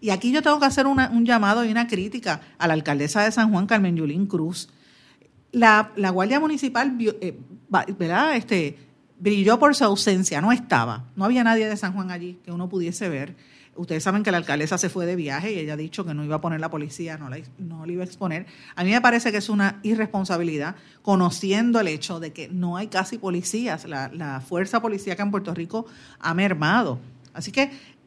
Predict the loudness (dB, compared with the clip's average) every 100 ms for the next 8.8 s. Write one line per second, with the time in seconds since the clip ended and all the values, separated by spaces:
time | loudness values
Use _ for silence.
0 | 0 2 4 2 -2 0 0 0 -4 -6
1 | -10 -10 -16 -18 -10 -6 -4 -4 -6 -6
2 | -2 0 2 2 0 -4 -14 -14 -4 0
3 | 2 4 4 4 4 6 6 6 2 4
4 | 2 2 0 -4 -6 -6 -4 -2 -2 0
5 | 2 2 2 2 2 4 2 0 -2 -4
6 | -6 -6 -8 -10 -10 -10 -10 -14 -18 -10
7 | -6 -4 0 2 2 4 4 2 -2 -2
8 | 0 0 0 -2 0 0 0 -2